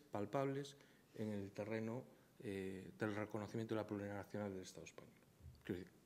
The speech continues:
creo que no sería entendible. Y, y en ese sentido creo que es un, un marco también de, de, de oportunidad para, para poder trabajar, ¿no? Con respecto a la segunda pregunta, el tema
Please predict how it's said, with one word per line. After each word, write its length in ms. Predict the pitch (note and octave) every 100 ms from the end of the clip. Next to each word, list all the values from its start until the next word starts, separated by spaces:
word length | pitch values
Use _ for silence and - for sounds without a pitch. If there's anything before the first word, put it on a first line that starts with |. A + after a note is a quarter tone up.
| -
creo 200 | C#3 C3+
que 120 | B2+
no 100 | A#2
sería 280 | G#2+ G#2 G2
entendible. 400 | F2+ F2+ - - - - - - - - - - - - -
Y, 580 | A#2+ A2 G#2 G2+ G2 E2+
y 120 | - A2+
en 80 |
ese 180 | G#2 A#2
sentido 380 | G#2+ G2+ A#2 C#3+
creo 160 | C3 A2+
que 80 |
es 100 | A2+
un, 260 | A#2 G2 F#2+ - - -
un 180 | - A#2
marco 460 | A#2+ A2+ - A2 A2 - - -
también 320 | G#2 A2 G#2+
de, 360 | G2+ F#2 F2 -
de, 340 | G#2 F#2+ F#2
de 140 | G2
oportunidad 520 | G#2+ G2+ G2 G2+ A2 G#2+
para, 300 | G2 F#2 F#2 -
para 220 | - F#2+
poder 180 | G2+ G2
trabajar, 400 | - E2+ E2 E2+ -
¿no? 120 | A2 - - - - -
Con 280 | - C3 C3
respecto 360 | B2 - C3+ C3
a 20 |
la 80 | B2+
segunda 320 | D#3 D#3 D3
pregunta, 380 | C#3 D3+ A2+ G#2
el 100 | G#2
tema 420 | B2+ A#2+ A2+